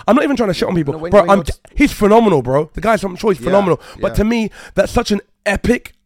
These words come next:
Speaker 1: misunderstanding
Speaker 2: Of course.
Speaker 1: of the game.
Speaker 2: Of course.
Speaker 1: So it, to me, it, was, it stood out with me, and it almost, like, muddied the waters for me in a way where I was like,
Speaker 2: The schoolboy era.
Speaker 1: Yeah, I was like,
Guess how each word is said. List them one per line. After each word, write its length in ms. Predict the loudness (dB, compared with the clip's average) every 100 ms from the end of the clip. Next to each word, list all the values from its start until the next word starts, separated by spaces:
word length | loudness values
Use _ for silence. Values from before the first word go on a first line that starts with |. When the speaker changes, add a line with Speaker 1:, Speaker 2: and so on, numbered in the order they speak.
| _ _ -2
Speaker 1:
misunderstanding 1040 | 2 2 2 -2 -4 -2 -2 -2 -4 -8
Speaker 2:
Of 100 | -14 -18
course. 320 | -20 -20 _
Speaker 1:
of 160 | -4 -2
the 100 | -2
game. 540 | 0 0 0 -4 -10 -18
Speaker 2:
Of 140 | -20
course. 400 | -20 -20 -20 _ _
Speaker 1:
So 260 | 0 0 0
it, 240 | -12 -12 -4
to 100 | -2
me, 100 | 0
it, 80 | -2
was, 100 | -6
it 140 | -8
stood 160 | -2 0
out 100 | 2
with 100 | 0
me, 100 | -2
and 80 | -4
it 80 | -4
almost, 340 | -2 -2 0
like, 280 | 0 0 _ _ _ _
muddied 380 | -2 0 2 0
the 80 | 0
waters 300 | 2 2 0
for 60 | -6
me 100 | -4
in 60 | -2
a 40 |
way 120 | 0
where 140 | 0 0
I 20 |
was 100 | -2
like, 280 | -4 -6 -8 _ _ -20 -20 -20 -20
Speaker 2:
The 60 | -20
schoolboy 380 | -20 -18 -16 -18
era. 220 | -18 -20 -20 -20 -12 -6
Speaker 1:
Yeah, 140 | -6 -6
I 40 |
was 120 | -10
like, 100 | -10